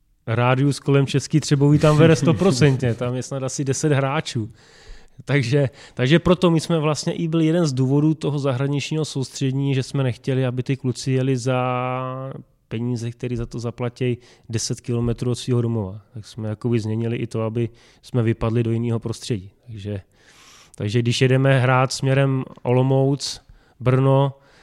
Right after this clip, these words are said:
tak nám jede, tak nám jede prostě poloviční autobus zpátky.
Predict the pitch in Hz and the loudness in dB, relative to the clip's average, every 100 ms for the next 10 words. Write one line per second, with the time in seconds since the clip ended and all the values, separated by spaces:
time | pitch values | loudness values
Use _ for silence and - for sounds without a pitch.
0 | - - _ _ - 117 113 107 120 117 | -20 -20 _ _ -6 -2 0 -2 -6 0
1 | 127 127 131 147 - - - - - - | 2 4 6 6 4 -4 -18 -20 -20 -6
2 | 139 147 165 170 165 165 165 165 160 - | -4 2 4 6 8 8 6 4 2 4
3 | 165 - 170 165 156 170 160 151 160 156 | 2 4 4 4 2 2 0 0 0 -2
4 | 151 - 147 139 - - 107 | -4 -2 0 0 -2 -10 -10